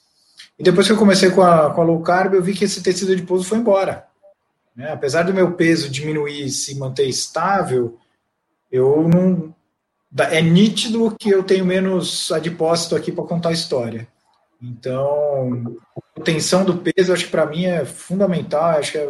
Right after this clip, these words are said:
é a melhor vantagem, a maior vantagem de,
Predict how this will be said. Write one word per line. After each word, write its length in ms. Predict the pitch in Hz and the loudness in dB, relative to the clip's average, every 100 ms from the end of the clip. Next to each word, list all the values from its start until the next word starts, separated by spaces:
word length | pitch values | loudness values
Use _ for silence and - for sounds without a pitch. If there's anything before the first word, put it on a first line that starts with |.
| 135 | -6
é 40 | 139 | -10
a 60 | |
melhor 320 | 143 139 151 165 | -10 -4 -4 -4
vantagem, 520 | 156 127 135 147 147 | -8 -6 -4 -4 -6
a 40 | |
maior 180 | 139 151 | -8 -6
vantagem 560 | 156 123 135 135 139 135 | -8 -8 -8 -8 -8 -10
de, 340 | 123 117 | -6 -6